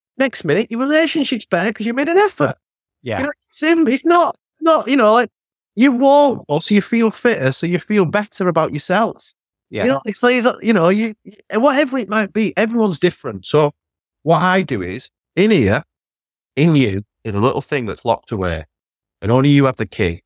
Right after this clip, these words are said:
Speaker 1: And when you open it, you'll tell me exactly what's going on with you. And you, you know what you need to change, and we'll look at changing it. I've got the same in me as well. Everyone's is completely different. And it's like, we're on a team. I'm working with someone on their team. Like, you might, I'm not <laughs> saying you're not my kid, but,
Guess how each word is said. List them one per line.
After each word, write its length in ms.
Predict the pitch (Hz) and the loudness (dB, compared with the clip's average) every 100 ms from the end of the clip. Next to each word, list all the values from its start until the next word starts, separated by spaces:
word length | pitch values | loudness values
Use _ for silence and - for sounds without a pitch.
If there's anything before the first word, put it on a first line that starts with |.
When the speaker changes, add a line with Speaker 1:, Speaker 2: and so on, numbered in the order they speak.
| - | -4
Speaker 1:
And 60 | 113 | -2
when 100 | 151 | 0
you 160 | 160 | 2
open 300 | 143 113 - 92 | 2 0 -4 -12
it, 120 | - | -12
you'll 100 | 92 | -12
tell 260 | - 127 110 | -4 -2 -2
me 100 | 95 | -6
exactly 400 | 92 107 - 107 | -6 -6 -6 -10
what's 160 | - | -10
going 220 | 104 98 92 | -12 -8 -8
on 160 | 104 | -8
with 100 | 92 | -10
you. 40 | 87 _ _ _ _ - | -14 _ _ _ _ -4
And 120 | 120 | 0
you, 100 | 143 - | 0 2
you 240 | 160 165 | 2 4
know 200 | 143 143 | 4 4
what 160 | 117 110 | 2 0
you 140 | 113 | -2
need 160 | 110 107 | -4 -8
to 80 | 98 | -12
change, 420 | - 117 92 85 | -10 -6 -6 -8
and 80 | 95 | -10
we'll 80 | 101 | -10
look 120 | - | -12
at 60 | |
changing 400 | - 107 110 92 80 | -6 -2 -2 -4 -12
it. 80 | - - | -14 -6
I've 140 | 156 | -4
got 160 | - 151 | -2 -2
the 60 | 135 | -2
same 480 | - 123 101 156 - _ _ | -2 0 0 -2 -6 _ _
in 200 | - 127 127 | 0 2 4
me 160 | 120 | 4
as 120 | 123 113 | 2 0
well. 360 | 107 87 147 _ - _ _ - | -2 -4 -12 _ -20 _ _ -4
Everyone's 540 | 175 170 180 165 151 | -2 0 2 0 0
is 80 | 139 | -6
completely 440 | - 139 147 139 117 | -8 -6 -4 -2 -2
different. 400 | 131 - 90 - _ _ _ _ | -4 -6 -12 -12 _ _ _ _
And 120 | 135 | -2
it's 160 | 139 - | -2 0
like, 320 | 160 151 - _ _ _ | 0 0 -6 _ _ _
we're 140 | 135 208 | 0 2
on 80 | 196 | 2
a 60 | |
team. 380 | - 139 214 107 _ _ _ _ - | 0 0 0 -4 _ _ _ _ -6
I'm 180 | 170 220 | -2 2
working 240 | 190 156 | 0 0
with 80 | 131 | -6
someone 180 | 131 123 | -6 -6
on 80 | 110 | -4
their 140 | 95 | -4
team. 360 | - 120 117 92 | -2 -2 -2 -2
Like, 220 | 92 - | -2 0
you 140 | 117 | 0
might, 200 | 139 117 - 120 | 0 -2 -6 -2
I'm 100 | 147 | -2
not 160 | - | -2
<laughs> 0 | |
saying 220 | - 170 | -4 0
you're 60 | 147 | 0
not 80 | 127 | 0
my 80 | 110 | -2
kid, 280 | 160 120 | -2 -2
but, 140 | 113 | -4